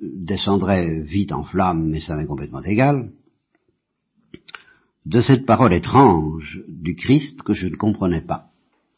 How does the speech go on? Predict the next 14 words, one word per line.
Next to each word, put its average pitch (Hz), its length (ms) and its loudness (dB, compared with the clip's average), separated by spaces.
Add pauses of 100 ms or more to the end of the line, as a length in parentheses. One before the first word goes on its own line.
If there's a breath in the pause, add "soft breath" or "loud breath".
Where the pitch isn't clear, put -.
(160)
que 92 100 -6
je 98 80 -4
n'ai 90 80 0
jamais 107 260 2
comprise. 98 680 -4 (960 soft breath)
La 110 200 4
nuit 127 380 10
vient 104 600 2
pendant 98 260 0
laquelle 107 580 0
nul 113 500 4
ne 90 180 0
peut 107 440 2
agir. 69 460 -8